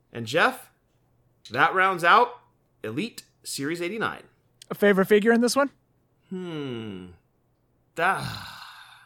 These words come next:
Speaker 1: it's kind of a tough one.
Speaker 2: Okay.
Speaker 1: Honestly, it's, it's, it's tough because I really like the Sarge.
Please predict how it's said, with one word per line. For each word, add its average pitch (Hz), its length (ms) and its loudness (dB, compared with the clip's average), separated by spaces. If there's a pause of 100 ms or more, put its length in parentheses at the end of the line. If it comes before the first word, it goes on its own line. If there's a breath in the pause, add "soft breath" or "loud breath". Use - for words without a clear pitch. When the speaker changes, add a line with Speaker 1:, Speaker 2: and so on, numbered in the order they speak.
(340 loud breath)
Speaker 1:
it's - 100 -20
kind 233 240 -12
of 285 80 -12
a 285 40 -10
tough - 380 -8
one. 104 280 -6 (300)
Speaker 2:
Okay. 170 260 0 (680)
Speaker 1:
Honestly, 151 440 -2
it's, - 280 -12
it's, - 400 -10 (160)
it's - 220 -8
tough 247 320 2
because 214 320 -4
I 180 100 0
really 165 380 0
like 196 220 0
the 214 60 -6
Sarge. 117 560 -4